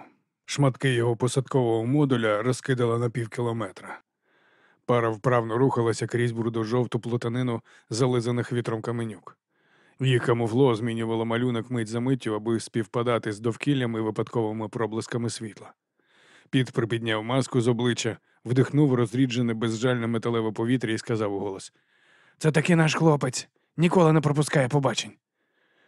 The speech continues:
Нейтриня зняла маску і прискіпливо змазала губи і ясна силіконовим засобом проти випаровування.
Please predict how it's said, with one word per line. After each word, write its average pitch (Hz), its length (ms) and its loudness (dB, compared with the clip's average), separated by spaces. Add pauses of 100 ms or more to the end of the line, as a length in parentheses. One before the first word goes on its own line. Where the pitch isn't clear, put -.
(140)
Нейтриня 127 600 4
зняла 117 280 -2
маску 127 360 0
і 110 80 4
прискіпливо 120 680 0
змазала 110 420 -2
губи 123 380 2
і 123 160 -4
ясна 120 400 -2 (220)
силіконовим 120 720 0
засобом 117 420 0
проти 120 280 -2
випаровування. 113 960 -2